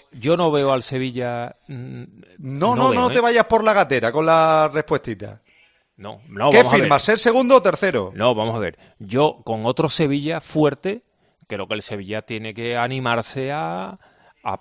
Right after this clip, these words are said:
Speaker 1: a pelear en la, en la Liga de Campeones. No ganarla, pues, una competición que está hecha para
Speaker 2: Sí.
Speaker 1: los cuatro o cinco, ¿no? Pero
Speaker 2: Sí.
Speaker 1: bueno, pa-, para disfrutar de, de unos cuartos de final importantes, ¿no? Como ya lo
Speaker 2: Mm.
Speaker 1: hizo en
Speaker 2: O
Speaker 1: su
Speaker 2: sea
Speaker 1: día,
Speaker 2: que,
Speaker 1: ya.
Speaker 2: eh, eh, segundo.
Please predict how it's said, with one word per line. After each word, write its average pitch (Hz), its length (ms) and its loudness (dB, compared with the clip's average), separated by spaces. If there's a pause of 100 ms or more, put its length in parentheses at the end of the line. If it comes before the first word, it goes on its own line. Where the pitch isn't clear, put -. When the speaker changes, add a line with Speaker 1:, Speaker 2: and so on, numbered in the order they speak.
Speaker 1:
a 107 180 -4
pelear 98 380 -4
en 98 80 -6
la, 101 80 0
en 110 200 -6
la 131 120 -4
Liga 135 180 -4
de 170 80 -4
Campeones. 170 520 -6
No 143 220 4
ganarla, 220 380 4
pues, 190 100 4
una 175 140 2
competición 175 640 -2
que 170 60 -4
está 160 200 -4
hecha 165 220 -6
para - 140 -2
Speaker 2:
Sí. 165 40 -2
Speaker 1:
los 139 80 -4
cuatro 151 320 -4
o - 20 -10
cinco, 190 380 -6
¿no? 165 180 -8
Pero 104 180 -6
Speaker 2:
Sí. 104 40 -6
Speaker 1:
bueno, 196 320 -6
pa-, 107 320 -4 (160)
para 117 180 0
disfrutar 120 640 -4
de, 147 380 -6 (200)
de 139 140 -2
unos 147 220 -2
cuartos 135 360 -4
de 127 80 -4
final 123 280 -8
importantes, 165 640 -4
¿no? 214 120 -4
Como 120 240 -6
ya 104 160 -4
lo 104 100 -2
Speaker 2:
Mm. - 20 0
Speaker 1:
hizo 180 260 -6
en 185 60 -6
Speaker 2:
O 165 60 -10
Speaker 1:
su 117 60 -6
Speaker 2:
sea 180 120 2
Speaker 1:
día, 139 80 -6
Speaker 2:
que, 151 200 -2
Speaker 1:
ya. 156 80 -10
Speaker 2:
eh, 151 200 -6
eh, 156 500 -12
segundo. 147 720 0